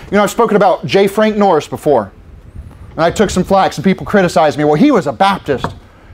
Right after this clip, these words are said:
He's part of your lineage." Well, no, he's not. I didn't get saved by him, and I don't claim him for more than one reason. J. Frank Norris was an angry man. He was famous for killing a man in the church. He's famous for being accused of arson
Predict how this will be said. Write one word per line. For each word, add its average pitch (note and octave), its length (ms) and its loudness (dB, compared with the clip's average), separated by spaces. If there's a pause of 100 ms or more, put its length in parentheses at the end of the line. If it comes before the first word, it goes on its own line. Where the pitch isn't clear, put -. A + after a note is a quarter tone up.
He's B3+ 180 4
part A3+ 300 2
of B3 60 4
your A#3+ 100 4
lineage." E3+ 420 2
Well, F3 140 0
no, C#4 140 4
he's G3+ 140 -2
not. C3 260 0 (520)
I B2 80 2
didn't G#3+ 160 2
get A3 140 2
saved G#3+ 400 0
by C#3+ 200 2
him, C3+ 420 -2 (120)
and F3+ 120 2
I A#3 80 4
don't A3+ 200 0
claim C4 380 0
him D#3+ 220 0
for E3+ 120 0
more G3+ 220 4
than E3 160 2
one C3 220 0
reason. B2 520 -4 (220)
J. A#3+ 200 2
Frank A3 280 0
Norris F3 320 2
was D3+ 140 0
an C#3 100 -2
angry E3 380 2
man. B2+ 420 0 (340)
He G3+ 120 2
was G3+ 100 0
famous A3 400 2
for F3 140 -2
killing D#4 400 2
a - 20 4
man G3 300 0
in D4+ 140 2
the D#4 100 2
church. D4 480 0 (500)
He's C4+ 200 2
famous C#4 460 2
for G#3+ 140 4
being B3 180 2
accused B3 460 0
of G3 180 2
arson A3+ 500 2